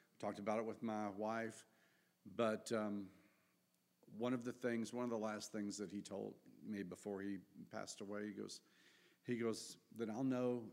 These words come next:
I'll get to see Betty again, my mom again, because I know that she was covered in the blood." And he, she, he said,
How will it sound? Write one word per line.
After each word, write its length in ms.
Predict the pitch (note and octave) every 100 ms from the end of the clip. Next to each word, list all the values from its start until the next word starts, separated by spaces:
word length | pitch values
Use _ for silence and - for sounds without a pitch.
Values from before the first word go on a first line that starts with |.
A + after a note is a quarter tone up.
| - - _ _ -
I'll 160 | G#2
get 200 | G#2 A2
to 80 | -
see 440 | - - G#2 G2+ G2 - - _ _ _ _ _ -
Betty 320 | A#2 G#2+ G#2
again, 320 | G#2 G#2 F#2+ F2+ -
my 100 | G#2+
mom 160 | F#2+ F#2+ F#2 - _ _ -
again, 320 | F#2+ F#2+ F#2 F2+ _ - _ _ -
because 640 | A#2 A#2 G#2 - - - - _ _ _ _ - - A#2
I 80 | B2
know 200 | B2 A#2
that 160 | A2+
she 420 | - A2 G#2+ G#2+ G#2 G2+
was 140 | F#2+
covered 420 | - G2 F#2 F2+
in 140 | F#2 F2+
the 60 | F2+
blood." 240 | - - - - _ _ _ _ _ _ -
And 240 | G2+ G2
he, 160 | G#2 G2+
she, 260 | - A#2+ G2 -
he 100 | G#2+
said, 280 | - G2+